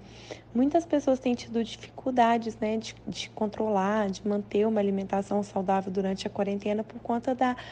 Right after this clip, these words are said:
ansiedade excessiva que vem acometendo as pessoas nesse período.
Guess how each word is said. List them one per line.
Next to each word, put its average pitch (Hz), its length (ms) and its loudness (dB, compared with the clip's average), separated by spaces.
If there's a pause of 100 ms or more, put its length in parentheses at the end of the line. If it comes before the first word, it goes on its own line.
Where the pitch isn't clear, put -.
(260)
ansiedade 240 760 4
excessiva 240 840 0 (420)
que 226 840 2
vem 214 160 6
acometendo 226 680 2
as 226 140 -2
pessoas 220 500 2
nesse 214 260 0
período. 185 640 4